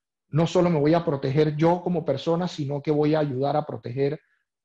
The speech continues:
al resto de la población que está a mi alrededor o al resto de las personas que están a mi alrededor.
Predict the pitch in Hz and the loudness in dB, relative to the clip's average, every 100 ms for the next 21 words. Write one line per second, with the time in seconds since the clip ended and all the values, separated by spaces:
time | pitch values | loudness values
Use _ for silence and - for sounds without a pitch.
0 | - 147 147 147 - 160 127 - 127 123 | 0 2 2 0 0 -2 -2 -6 -6 -6
1 | - 143 143 - 139 143 135 - 117 117 | -4 -4 -4 -4 -4 -2 -4 -4 -6 -6
2 | 117 - - 135 135 139 160 139 - - | -8 -10 -4 -2 0 -2 -2 -4 -6 -12
3 | - 135 139 147 - 127 127 123 117 117 | -10 -8 -8 -10 -10 -10 -8 -10 -10 -12
4 | 110 113 | -12 -16